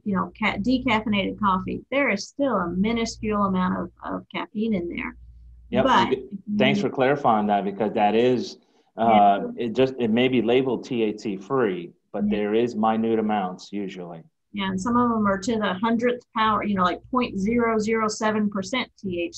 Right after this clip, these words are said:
Speaker 1: C. It's still there. So, so don't be fooled on that end. Just be educated. Know that,
Speaker 2: Yeah.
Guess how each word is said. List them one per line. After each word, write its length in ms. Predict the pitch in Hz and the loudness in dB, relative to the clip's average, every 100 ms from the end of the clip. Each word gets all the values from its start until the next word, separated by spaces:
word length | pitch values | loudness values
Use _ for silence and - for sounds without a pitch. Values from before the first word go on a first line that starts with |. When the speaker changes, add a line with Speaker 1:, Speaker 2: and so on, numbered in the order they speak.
| - | -12
Speaker 1:
C. 180 | 160 | -10
It's 160 | - - | -10 -14
still 340 | - 214 233 | -8 -4 -2
there. 380 | 247 254 165 160 | 0 0 0 -2
So, 240 | 180 202 208 - | -6 -10 -12 -12
so 180 | - | -6
don't 220 | 285 302 311 | -2 0 0
be 120 | 285 | -2
fooled 220 | 254 226 | -2 0
on 120 | 190 | 2
that 180 | 185 185 | 2 2
end. 180 | 180 202 | 0 -2
Just 240 | 330 - | -4 -4
be 180 | 339 359 | -4 -2
educated. 500 | 370 339 185 160 151 - | 0 -2 -2 -6 -8 -6
Know 240 | 208 233 240 | -4 -2 0
that, 80 | |
Speaker 2:
Yeah. 160 | 190 - | 0 -2